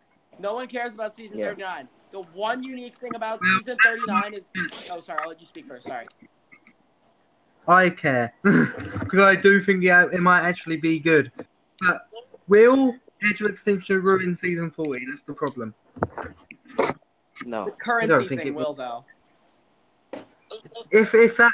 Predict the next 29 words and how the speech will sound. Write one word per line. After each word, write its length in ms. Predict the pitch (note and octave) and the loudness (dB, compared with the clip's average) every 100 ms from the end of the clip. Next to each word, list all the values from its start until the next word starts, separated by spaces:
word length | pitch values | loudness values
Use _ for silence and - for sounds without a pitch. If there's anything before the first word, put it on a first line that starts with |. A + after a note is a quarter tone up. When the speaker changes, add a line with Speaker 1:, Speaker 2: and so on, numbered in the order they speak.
| - | 0
Speaker 3:
is 140 | G#3+ | -10
Speaker 1:
The 280 | - - G#3+ | -12 -4 0
Speaker 3:
true, 100 | D4+ | 4
Speaker 1:
currency 180 | D4 D#4+ | 2 2
Speaker 3:
which 100 | E4 | -4
it 60 | E4+ | -4
Speaker 1:
thing 40 | F3+ | 0
Speaker 3:
most 220 | G3 - | 0 2
Speaker 1:
may 80 | F3+ | -2
Speaker 3:
is. 80 | D#3 | -2
Speaker 1:
just 160 | A#3+ | -10
be 120 | - A3+ | -20 -10
they're 140 | A3 | -10
bringing 300 | - G3 G#3+ | -8 -12 -14
back 300 | G3 F#3 - | -10 -10 -12
the, 460 | G3 F3+ E3+ D#3+ D3 _ | -12 -10 -10 -10 -16 _
the 160 | F3+ E3+ | -18 -16
old 240 | E3+ F3 E3 | -14 -14 -16
auction 420 | C#3 D#3 _ C#3 | -20 -20 _ -20
system. 480 | C3+ C3+ - B2+ A#2+ B2 _ _ _ C4 - - _ _ _ _ _ _ _ _ - | -20 -20 -14 -14 -14 _ _ _ _ -12 -10 -10 _ _ _ _ _ _ _ _ 2
Speaker 3:
Hopefully 440 | G3 G3 - F3+ | 4 4 2 2
they 160 | E3+ D#3+ | 4 2
do 280 | F3+ E3+ D3 | 4 4 4
without 400 | E3 E3 F3 D#3+ | 4 6 4 2
the 100 | E3 | -2
advantage, 580 | D3 E3 D#3+ C3+ C#3 - | 0 2 2 2 -6 -10
'cause 140 | D3+ | -4
the 100 | D#3+ | -2
advantage 560 | D#3 E3+ D3+ D#3 - | 2 2 2 -2 -8